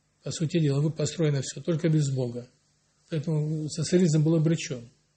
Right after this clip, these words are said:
Построить общество сп-, гармоничное, где люди не верят в Бога, то есть, э, не, в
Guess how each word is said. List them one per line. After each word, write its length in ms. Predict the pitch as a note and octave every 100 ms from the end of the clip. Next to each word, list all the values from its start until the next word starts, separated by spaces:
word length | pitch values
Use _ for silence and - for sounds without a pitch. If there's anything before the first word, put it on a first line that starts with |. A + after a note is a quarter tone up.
| _ _ _ _ _ _ _ _ _ _ _ _ - -
Построить 640 | D3+ - G3 F3+ C#3+ -
общество 500 | F3 E3 - - C#3
сп-, 520 | - - D3+ C#3+ C#3 B2+
гармоничное, 840 | D3+ D3 E3 F#3 - C3+ B2 C3
где 180 | C3 D#3
люди 220 | D3+ C#3
не 140 | D3
верят 260 | D#3 D3 C#3
в 80 | C#3+
Бога, 240 | F3 C3
то 160 | B2 D3
есть, 180 | C3+
э, 500 | D#3 B2+ - D3 D3 C#3
не, 180 | D3+ C#3+
в 140 | D3